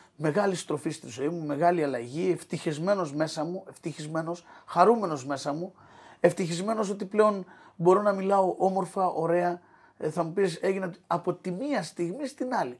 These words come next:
Τελείωσε. Άλλαξαν τα πάντα, τα πάντα, τα πάντα. Δεν μπόρεσα από τότε μέχρι σήμερα να ξαναβλαστημίζω, γιατί άλλαξαν τα πάντα. Τελείωσαν.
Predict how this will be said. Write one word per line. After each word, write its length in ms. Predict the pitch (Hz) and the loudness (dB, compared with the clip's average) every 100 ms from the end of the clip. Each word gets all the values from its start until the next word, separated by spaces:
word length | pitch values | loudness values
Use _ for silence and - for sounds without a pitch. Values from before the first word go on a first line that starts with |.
| _ | _
Τελείωσε. 440 | 254 294 175 - - | -2 0 0 -2 -4
Άλλαξαν 420 | 254 294 285 294 | -2 -2 -4 -4
τα 100 | 269 | -2
πάντα, 340 | - 196 - - | 0 -4 -6 -10
τα 100 | 226 | -4
πάντα, 380 | - - 107 - _ - - _ | -2 -2 -6 -20 _ -20 -20 _
τα 100 | - | -14
πάντα. 340 | 202 202 120 - - - - - | -2 -2 -2 -12 -18 -20 -20 0
Δεν 180 | 214 | 2
μπόρεσα 400 | 202 214 190 170 | 6 6 6 2
από 200 | 175 175 | 0 0
τότε 240 | 190 208 190 | -2 0 0
μέχρι 180 | 190 175 | -2 -6
σήμερα 200 | 214 208 | -6 -6
να 60 | |
ξαναβλαστημίζω, 640 | 185 190 180 170 185 208 208 | -6 -2 -2 -2 -6 -2 -2
γιατί 180 | 196 - | -2 0
άλλαξαν 420 | 214 233 233 233 | 2 2 0 -8
τα 120 | 208 | -8
πάντα. 460 | - 226 208 - - _ _ - | -2 -2 -2 -10 -16 _ _ -6
Τελείωσαν. 560 | 180 220 208 - - | -2 0 -2 -4 -14